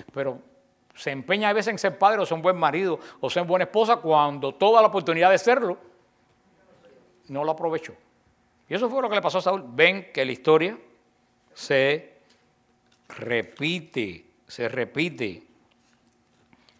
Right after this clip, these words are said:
Vemos también en este capitu-, en este capítulo veinte que David pregunta, "¿Qué he hecho? ¿Qué he hecho yo?". Le pregunta a Jonathan, no le pregunta a Dios, le pregunta a Jonathan.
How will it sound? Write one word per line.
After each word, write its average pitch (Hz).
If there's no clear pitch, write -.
Vemos 165
también 151
en 165
este 160
capitu-, 143
en 131
este 120
capítulo 131
veinte 160
que 120
David 117
pregunta, 131
"¿Qué 170
he 196
hecho? 139
¿Qué 131
he -
hecho 143
yo?". 175
Le 113
pregunta 127
a 110
Jonathan, 131
no 123
le 143
pregunta 120
a 110
Dios, 147
le 120
pregunta 120
a 107
Jonathan. 131